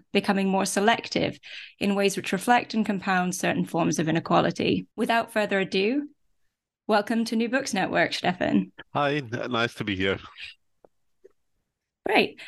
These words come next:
Speaker 1: happy to have you. So I'd like to start by asking you a bit about your academic trajectory. This book is, of course, only the latest in a series of fascinating publications,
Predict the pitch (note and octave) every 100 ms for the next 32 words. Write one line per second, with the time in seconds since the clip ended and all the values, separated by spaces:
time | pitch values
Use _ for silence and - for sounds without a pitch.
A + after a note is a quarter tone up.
0 | - G#3+ G#3+ B3 A#3 A3+ F#3+ E3 F#3 -
1 | - - - - C#4 C4+ C#4+ - _ _
2 | _ C#4 C4+ C#4 G4 - E4+ - G3 F3
3 | F3 - G3+ - B3 B3+ C#4 C#4 G#3+ F3
4 | E3+ F3 F#3 F3+ - F3 E3+ F#3+ F#3+ F#3+
5 | F#3 - - - F#3 - - C#2 - F3+
6 | - - - - - - - A#3 - A#3
7 | A#3+ G#3+ G#3+ G3+ G3 - F#3+ F#3+ F#3 F#3
8 | G#3+ B3+ B3+ G3+ G3 F3+ F#3 G3 F3+ F3+
9 | - F#3 F#3 F#3 F3+ E3+ F3 F3 F3 E3+
10 | - F3 D#3 - E3+ E3 E3+